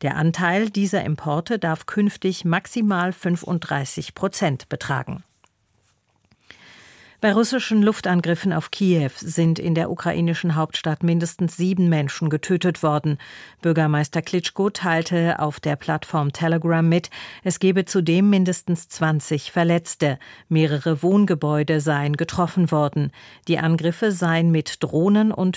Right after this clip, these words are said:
Hyperschallraketen erfolgt. Das ukrainische Energieministerium teilte mit, es habe einen massiven kombinierten Angriff auf die Energieinfrastruktur gegeben.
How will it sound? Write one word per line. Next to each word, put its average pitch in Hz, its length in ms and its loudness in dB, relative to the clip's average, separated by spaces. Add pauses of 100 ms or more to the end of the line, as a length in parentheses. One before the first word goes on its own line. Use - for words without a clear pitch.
Hyperschallraketen 151 1160 -2
erfolgt. 143 580 -4 (520)
Das - 180 -2
ukrainische 208 560 2
Energieministerium 185 1200 2
teilte 175 300 -2
mit, 170 240 2
es - 180 -4
habe 170 240 0
einen 160 260 0
massiven 190 640 0
kombinierten 175 800 2
Angriff 156 540 -2
auf - 200 -4
die 156 260 -2
Energieinfrastruktur 156 1600 -2
gegeben. 139 540 -2